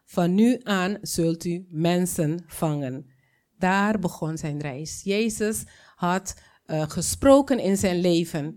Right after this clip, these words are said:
"Jij zult mensen vangen." En wat deed hij? Petrus, een man vol met passie, hij liet alles achter. Alles. Dus zelfs staat daar echt daarna in die vers, hij liet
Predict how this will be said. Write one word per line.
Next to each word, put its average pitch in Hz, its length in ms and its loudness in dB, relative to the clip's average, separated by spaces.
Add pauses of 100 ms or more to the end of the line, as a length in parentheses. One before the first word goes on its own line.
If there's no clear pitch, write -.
(140)
"Jij 180 600 0
zult 160 480 0 (100)
mensen 185 480 2
vangen." 139 440 -6 (840)
En 185 180 2 (120)
wat 196 220 4
deed 214 240 4
hij? 160 320 -6 (580)
Petrus, 208 840 0 (100)
een 151 180 -6
man 185 440 -4
vol 196 260 2
met 165 220 0
passie, 247 560 2
hij 180 200 -2
liet 175 240 -4 (160)
alles 247 360 2
achter. 160 520 -2 (500)
Alles. 180 480 4 (260)
Dus 202 220 4
zelfs 254 340 6
staat 233 440 4
daar 233 380 4
echt - 320 -4
daarna 202 600 2
in 220 120 2
die 196 120 4
vers, 185 240 2
hij 175 100 0
liet 185 220 -2